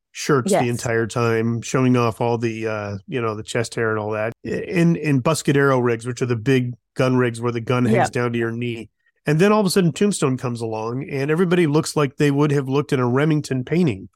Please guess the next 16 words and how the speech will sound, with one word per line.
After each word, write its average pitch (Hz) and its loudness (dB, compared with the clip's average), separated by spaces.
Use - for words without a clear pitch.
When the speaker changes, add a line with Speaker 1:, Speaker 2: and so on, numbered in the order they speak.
Speaker 1:
Then 131 -2
all 185 2
of 208 2
a 190 4
sudden 208 0
now, 117 0
everybody 170 4
else 214 4
is 131 -2
doing 117 -2
it. 104 -10
So 170 2
it 190 4
kind 214 2
of 202 -2
changed 151 -2